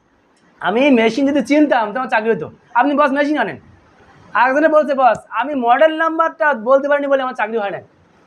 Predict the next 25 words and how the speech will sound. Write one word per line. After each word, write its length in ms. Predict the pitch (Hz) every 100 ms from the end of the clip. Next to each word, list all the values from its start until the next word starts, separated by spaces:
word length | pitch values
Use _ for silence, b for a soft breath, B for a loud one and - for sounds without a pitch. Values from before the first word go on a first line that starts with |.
| _ _ _ -
আমি 140 | 226
সাধারণত 320 | 233 233 254 269
কিন্তু 140 | 269
মডেল 440 | 254 220 220 220 226
নাম্বারগুলো 260 | 240 233
কারোর 200 | 233 214 -
সঙ্গে 140 | 226
দিচ্ছি, 260 | 196 175 226
না? 120 | 285 302 - _ - 415 180 - - 139
তা 80 |
যেখানে 400 | 202 226 262 302
যেখানে 260 | 294 294 302
আমার 260 | 302 254 269
মেকানিক্স 400 | 254 247 254 262 - _ _ _ -
মানে 220 | 196 214 220 190 170 147
ধরা 220 | 170 226
খাইছে 320 | 247 240 220 226
বা 160 | 190 180
ঠেকছে, 400 | 180 240 240 226 226 - _ _
ওই 100 | 226 240
জায়গাগুলো 320 | 247 233 233
আমি 180 | 202 202
আগে 180 | 190 190
ঠিক 160 | 208
করছি, 260 | 180 147 -